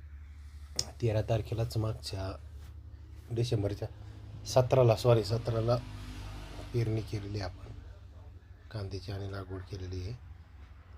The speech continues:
तर, अ, काही झाडांना मिलीबग पण, अ, दिसतोय मित्रांनो.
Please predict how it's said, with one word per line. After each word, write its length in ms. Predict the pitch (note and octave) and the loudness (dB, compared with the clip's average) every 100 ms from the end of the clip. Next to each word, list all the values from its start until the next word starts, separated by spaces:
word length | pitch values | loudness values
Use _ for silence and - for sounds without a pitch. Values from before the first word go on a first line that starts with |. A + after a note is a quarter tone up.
| - - - - - - - - - - - - - - - - - - - - - - - - - - - - - - - - | -16 -18 -18 -16 -16 -16 -18 -18 -18 -16 -14 -14 -14 -16 -16 -16 -16 -16 -16 -14 -12 -12 -12 -12 -14 -12 -10 -10 -8 -8 -6 -4
तर, 200 | A2 G#2+ | 0 2
अ, 1040 | G#2+ G#2+ G#2+ G#2+ G#2+ G#2 G#2 G#2 - - - | 4 2 2 2 2 0 -2 -4 -10 -16 -2
काही 240 | A#2+ A2+ | 2 4
झाडांना 400 | A#2 G2+ G2+ G#2 | 6 6 4 2
मिलीबग 460 | G#2 A2 A#2 A#2 A2+ | 2 4 8 8 6
पण, 440 | A2 A#2+ A2+ A2+ | 4 4 6 6
अ, 300 | A2 G#2 G#2 | 4 4 2
दिसतोय 380 | G2+ G2+ - G#2+ | 2 0 0 -2
मित्रांनो. 600 | G2 G2 F#2 - F#2+ F#2 | 0 0 -4 -6 -6 -4